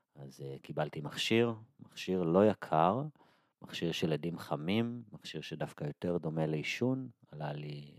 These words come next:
בסביבות ארבע מאות שקלים, אה, והמכשיר הזה מאוד מאוד עזר לי. הארנב הירוק הם גם ספונסרים שלנו, ולכן אני גם, אה, מספר לכם את זה.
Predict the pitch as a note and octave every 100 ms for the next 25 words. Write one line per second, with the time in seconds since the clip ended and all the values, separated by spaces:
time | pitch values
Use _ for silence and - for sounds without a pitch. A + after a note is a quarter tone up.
0 | - _ - - - - C#3 C#3+ D3 D3
1 | C#3+ - - E3+ C3+ C#3+ - - - _
2 | _ _ _ _ _ - D2+ D2+ D2+ D2+
3 | D2+ D#2 - - G#2+ F2+ D2 D2+ D#2+ D#2
4 | D#2 C#2+ F2+ A2 C3+ D3+ - _ - _
5 | _ _ _ _ - E2+ D#2+ D#2 E2+ F#2
6 | G2 F#2+ A#2+ - - - E2 D#2+ D#2 D2+
7 | - - F#2 F2 E2+ D#2 E2+ E2 G2+ C#3
8 | E3 _ - E2 - D3+ - D3 - -
9 | D2+ D2 D2+ D2 D2 D2 D2 - - F2+
10 | F#2+ - G#2+ A2+ C3+